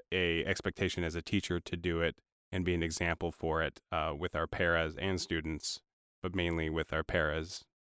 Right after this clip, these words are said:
But unfortunately, we are over time on this week's episode, so we've gotta cut it off here. But don't worry, we have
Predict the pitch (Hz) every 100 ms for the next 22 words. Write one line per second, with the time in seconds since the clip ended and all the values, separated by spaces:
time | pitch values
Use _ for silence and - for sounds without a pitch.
0 | - 110 123 131 123 - 143 - 156 156
1 | 156 160 - 127 160 214 123 107 - 135
2 | 175 175 147 - 127 123 127 131 131 -
3 | 110 110 104 110 - 110 101 98 98 -
4 | 110 117 - 92 104 107 110 104 98 -
5 | 160 165 151 143 120 113 113 117 _ _
6 | - 117 98 139 175 143 131 131 85 107
7 | 139 165 120 139 123 117